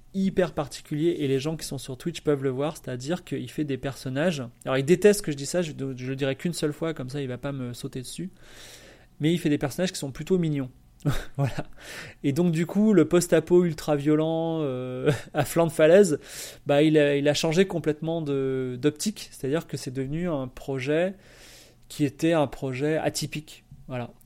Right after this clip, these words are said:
Et, euh, et qui était, mais ça nous a pas découragés non plus. Et donc, du coup, on a, on a, on a continué à,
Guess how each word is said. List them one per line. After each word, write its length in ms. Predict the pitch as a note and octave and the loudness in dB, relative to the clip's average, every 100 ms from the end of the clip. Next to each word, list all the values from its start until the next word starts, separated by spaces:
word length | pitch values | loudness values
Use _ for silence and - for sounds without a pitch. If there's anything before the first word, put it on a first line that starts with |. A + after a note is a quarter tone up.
| _ _ | _ _
Et, 60 | C#3 | -8
euh, 680 | C3 B2 A#2 A#2 A#2+ A#2+ A#2+ B2 A#2+ A2+ - - - - | -6 -6 -6 -8 -10 -10 -10 -10 -12 -12 -14 -16 -18 -14
et 120 | C3 | -14
qui 160 | - C3+ | -10 -8
était, 220 | B2+ D3 | -2 -2
mais 300 | C3+ C3+ B2+ | -2 -4 -6
ça 200 | - - | -8 -4
nous 140 | D3 D3 | 4 6
a 80 | |
pas 120 | C#3+ G3 | 10 8
découragés 460 | F#3 E3 D3+ D3 | 6 2 0 0
non 140 | D3 C3+ | -4 -8
plus. 160 | - - - - - - - - - - - - - - - | -16 -20 -20 -20 -20 -20 -20 -20 -16 -16 -14 -16 -18 -20 -8
Et 80 | C#3 | -2
donc, 240 | C3+ G#3 E3+ | 4 4 4
du 120 | D#3 | 0
coup, 180 | - G#3+ | -4 -2
on 140 | F3 | 0
a, 400 | C3+ C3 B2 B2 B2 - - - - | 0 -2 -4 -8 -10 -12 -14 -16 -12
on 140 | C3 | -8
a, 240 | B2 B2 - - - - | -8 -10 -14 -16 -16 -14
on 120 | C3 B2+ | -12 -10
a 60 | |
continué 560 | - D#3+ - E3 E3+ D#3 | -4 -4 -2 -2 0 0
à, 380 | B2 A#2 A#2 | -2 -4 -6